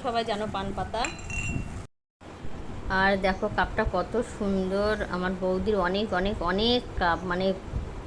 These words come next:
প্রচণ্ড দামি কাপ, আহ, ইউজ করে আমার বৌদি। তো এটা বৌদির জন্য কিনলাম। <laughs> আর ওইটা হচ্ছে ম্যাডামের জন্য।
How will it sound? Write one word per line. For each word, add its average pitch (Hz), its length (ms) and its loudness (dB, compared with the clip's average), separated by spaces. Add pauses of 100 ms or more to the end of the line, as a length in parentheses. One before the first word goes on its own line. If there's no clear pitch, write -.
(180)
প্রচণ্ড 226 460 4
দামি 185 340 2
কাপ, 185 120 4
আহ, 180 360 -2
ইউজ 175 300 -2 (100)
করে 175 140 2
আমার 175 200 0
বৌদি। 175 360 -2
তো 262 220 -2
এটা 226 280 2
বৌদির 190 320 0
জন্য 196 300 0
কিনলাম। 190 300 -2 (480)
<laughs> - 760 -6
আর 202 120 2
ওইটা 202 280 4
হচ্ছে 208 220 0
ম্যাডামের 180 500 2
জন্য। 175 340 0